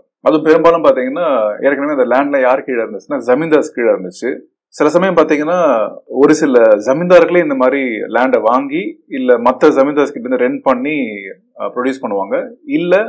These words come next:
அஹ், இந்த planters, அஹ், இங்கேருந்து வரவங்க, யூரோப்ல இருந்து வரவங்க, அவங்க என்ன பண்ணுவாங்க அப்படின்னா லேண்டை வந்து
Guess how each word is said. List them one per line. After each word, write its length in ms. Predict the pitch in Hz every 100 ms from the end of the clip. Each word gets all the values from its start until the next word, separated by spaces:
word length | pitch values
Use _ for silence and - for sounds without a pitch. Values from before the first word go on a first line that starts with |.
| - _
அஹ், 140 | 160 156
இந்த 180 | 156 143
planters, 560 | 151 165 160 139 104 101
அஹ், 320 | 104 107 104
இங்கேருந்து 460 | 107 143 156 156 120
வரவங்க, 280 | 104 101 107 - _
யூரோப்ல 300 | 107 151 156
இருந்து 180 | 131 110
வரவங்க, 280 | 101 90 90 -
அவங்க 260 | 131 180
என்ன 140 | 170 170
பண்ணுவாங்க 400 | 147 127 120 110
அப்படின்னா 340 | 92 113 185 151 101 98
லேண்டை 300 | 120 147 135
வந்து 260 | 110 117